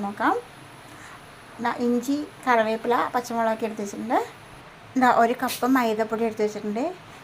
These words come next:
ഗോതമ്പ് പൊടിയിൽ ഉണ്ടാക്കാം, പക്ഷെ കൂടുതൽ ടേസ്റ്റ് മൈദയിലാണ്. ദാ ഒരു ടേബിൾ സ്പൂൺ നെയ്യ് എടുത്ത് വെച്ചിട്ടുണ്ട്. ഇതൊന്ന് ചൂടാക്കിയിട്ട് വേണം എടുക്കാൻ.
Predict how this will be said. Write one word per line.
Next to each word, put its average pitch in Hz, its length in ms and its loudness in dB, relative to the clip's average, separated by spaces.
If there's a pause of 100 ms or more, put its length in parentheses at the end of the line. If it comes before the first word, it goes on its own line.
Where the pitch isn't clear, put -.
(220)
ഗോതമ്പ് 233 380 8
പൊടിയിൽ 254 340 0
ഉണ്ടാക്കാം, 240 400 0
പക്ഷെ 285 160 -8 (100)
കൂടുതൽ 240 340 2
ടേസ്റ്റ് 254 420 -6
മൈദയിലാണ്. 202 600 0 (1120)
ദാ 262 80 6 (100)
ഒരു 254 200 -2
ടേബിൾ 240 260 2
സ്പൂൺ 240 260 -4
നെയ്യ് 220 240 0
എടുത്ത് 208 160 -4
വെച്ചിട്ടുണ്ട്. 202 280 -4
ഇതൊന്ന് 220 200 -2 (120)
ചൂടാക്കിയിട്ട് 220 580 -4
വേണം 226 180 -4 (220)
എടുക്കാൻ. 196 340 -6